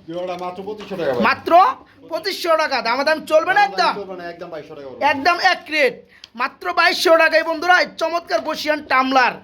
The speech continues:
Speaker 2: রানিং পেয়ারটা বাইরের কাছে নিতে পারবেন।
Speaker 1: ভাই কিং ভাই এক জোড়া।
Speaker 2: কিং কবুতর এক জোড়া। এটা কিন্তু একদম টকটকা
Speaker 1: একদম
Speaker 2: কালারের
Speaker 1: অরিজিনাল
Speaker 2: মধ্যে,
Speaker 1: বিডি কিং।
Speaker 2: অরিজিনাল বিডি কিং।
Speaker 1: হুম।
Speaker 2: এই যে দেখতে পাচ্ছেন কালার ওয়াইজগুলা, মাশাআল্লাহ। এটা কি নর না মাদি ভাই?
Speaker 1: এটা মাদি।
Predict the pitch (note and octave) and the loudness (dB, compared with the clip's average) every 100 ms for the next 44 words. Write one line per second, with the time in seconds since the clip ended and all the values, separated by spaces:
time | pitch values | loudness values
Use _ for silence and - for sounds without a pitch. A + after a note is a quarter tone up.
0 | - _ G3 A#3+ C4+ - C4+ B3 A#3+ A#3+ | -20 _ -4 -2 -2 -4 0 0 0 0
1 | G3+ A#3 A#3+ A3+ G3+ F3 C#3 C#3+ D3+ F3 | -2 -2 0 0 0 -2 -6 -12 -16 -16
2 | E3 C#3+ C3+ A2+ G#2+ - - - D4 D#4 | -14 -14 -14 -16 -18 -18 -16 0 2 4
3 | F4 F4+ F4+ E4 C#4+ D#4+ D#4+ C#4 F3 - | 2 4 4 4 2 0 4 4 2 -4
4 | G#3 B3 D4 C#4+ C#4 C#4 D4 - D#4+ D#4 | -2 2 2 2 0 0 0 4 4 6
5 | E4+ G4 - - - E4 C4 D4+ E4+ E4+ | 4 2 -4 -18 -18 -6 0 0 2 0
6 | E4+ D#4 C#4+ G3+ F#3+ B3 C#4 C4+ D4 D4 | -2 2 4 4 2 4 4 4 2 2
7 | G#3 D#4 E4 D#4 C4+ A3+ D#3 - A2 - | 2 4 4 2 -2 -2 -6 -12 -20 -8
8 | A#3+ B3+ C#4+ - D4 D4+ D4+ D4+ C#4 B3+ | -4 -2 -4 0 2 4 4 0 0 2
9 | D4+ C4+ C4+ A3 B3 A3+ E3 G#3+ A#3+ - | 6 6 4 0 -4 -2 -2 -6 -6 -6
10 | A3 G#3+ F3 - - - - - - A3+ | -4 -4 -4 -8 -18 -20 -20 -12 -6 -2
11 | B3 C4+ C#4+ C#4+ C#4+ A3+ A#3 F4+ A#4+ C4+ | 2 4 4 4 2 2 2 2 -2 -10
12 | B3 | -18